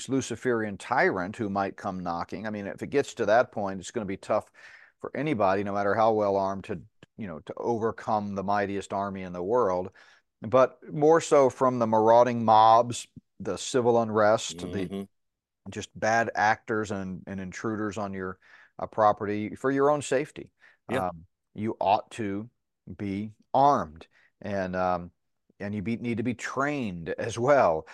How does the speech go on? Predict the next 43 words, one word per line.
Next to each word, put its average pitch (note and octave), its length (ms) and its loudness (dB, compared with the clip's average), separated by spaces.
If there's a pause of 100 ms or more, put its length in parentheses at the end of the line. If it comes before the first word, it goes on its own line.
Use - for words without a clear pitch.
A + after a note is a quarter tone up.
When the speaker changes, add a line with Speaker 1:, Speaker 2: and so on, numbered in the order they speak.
(220)
Speaker 1:
you G#2+ 140 -4
know, A#2 320 0 (120)
Speaker 2:
<laughs> - 240 -20
Yeah. - 0 -
Speaker 1:
uh, F#2+ 320 -2
that, G2+ 260 -2
you G#2 120 -6
know, F2+ 160 -8
there G2+ 140 -4
are G2 40 -6
plenty B2 320 -4
of G2+ 220 -6
places A2 360 -2
out G#2+ 140 0
there, G#2+ 160 0
private G#2 440 2
places G#2 340 -4
where G2 120 -4
you G2 100 -4
can G2+ 160 -10
go G#2 200 0
and G2 100 -6
get G2+ 160 -4
training, G#2+ 440 -8 (380)
uh, F#2 200 -6
but E2+ 140 -8
make A#2 220 2
sure, A#2+ 400 2 (360)
y-, G2 180 -8
you G#2+ 100 -4
know, F#2+ 200 -6
if F#2+ 240 -6
you G2 260 -6 (440)
own D3+ 220 4
a C3 80 4
gun, G2+ 260 0
that A2 120 -2
you G#2+ 100 -2
know A#2 100 2
how A#2+ 80 6
to A2 60 2
use C3 320 4
it - 220 -8